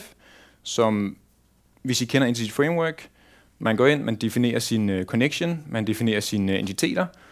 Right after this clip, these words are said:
og det er på samme måde her. Og så kan man ellers, øh, begynde at lave de her, øh, link statements over sine data. Øh, det er stadig meget, meget under udvikling.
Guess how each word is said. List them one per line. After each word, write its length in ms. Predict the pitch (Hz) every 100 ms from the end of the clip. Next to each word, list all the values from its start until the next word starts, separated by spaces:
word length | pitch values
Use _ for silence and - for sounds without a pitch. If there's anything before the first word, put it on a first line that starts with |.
| - _ -
og 100 | 110
det 60 | 113
er 40 |
på 60 | 113
samme 240 | 110 113
måde 160 | 104 120
her. 160 | 170 147 - - _ _ _ _ _ _ - -
Og 120 | 117 110
så 80 |
kan 140 | 139 131
man 60 |
ellers, 380 | 117 110 104 -
øh, 280 | 110 101 101
begynde 300 | - 113 117
at 60 | 104
lave 140 | 107
de 120 | 107
her, 360 | 98 107 98 92 - - - - _ -
øh, 260 | 98 92
link 200 | 92 131
statements 580 | - - 113 113 110 -
over 240 | 110 113
sine 180 | 117 104
data. 300 | 92 95 107 98 _ _ _ _ _ _ - 101
Øh, 360 | 95 - - - - _ _ _ -
det 80 | 123
er 40 |
stadig 680 | 113 131 131 156 143 127 104 - - _ _ -
meget, 320 | 107 120 135
meget 220 | 131 127
under 160 | 123 123
udvikling. 540 | 147 156 151 147